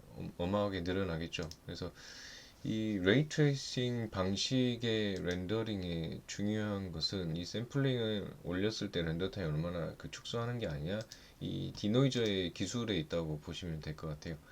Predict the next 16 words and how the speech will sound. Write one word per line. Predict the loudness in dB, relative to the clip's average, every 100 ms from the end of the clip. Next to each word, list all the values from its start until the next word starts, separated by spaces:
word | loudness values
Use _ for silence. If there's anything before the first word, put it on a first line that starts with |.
| -20 -20 -14 -4
레이트레이싱을 | -4 -4 -12 -18 -8 -6 -4 -6 -8 -10 -14 -20 -18 -10 -6 -6
사용하는 | -2 -2 0 -2 -6
방식의 | -6 -4 -4 -4 -4 -6 -6
프로그램들은 | -4 -4 -2 -4 -6 -6 -10 -18 -20 -12 -8
이 | -8
디노이저가 | -2 0 2 2 0 2 2
얼마나 | 2 2 0 0 0 -2 -6 -14 -12 -4
얘가 | 0 0
고유적으로 | 0 0 0 -2 -4 -4
갖고 | -6 -10 -6 -6
있던 | -6 -8 -6
그 | -8
픽셀의 | -10 -12 -6 -4 -2 -4
디테일을 | -8 -8 -6 -4 -4 -6 -6
무너뜨리지 | -4 -2 -2 -4 -4
않-, | -4 -4